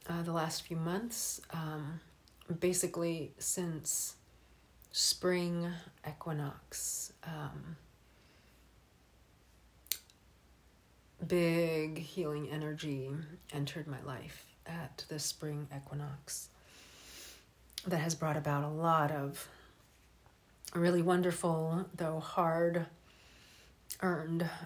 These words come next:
um, healing and understanding and growth for me. Um,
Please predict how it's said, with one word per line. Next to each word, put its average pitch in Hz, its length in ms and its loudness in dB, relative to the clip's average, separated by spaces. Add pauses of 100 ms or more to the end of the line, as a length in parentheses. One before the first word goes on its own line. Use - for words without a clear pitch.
(120)
um, 170 460 -2 (1800)
healing 190 580 4
and 175 240 0
understanding 170 1040 -2
and 165 520 -6 (1600)
growth 202 480 6 (160)
for 208 160 2
me. 165 380 2 (420)
Um, 165 500 -2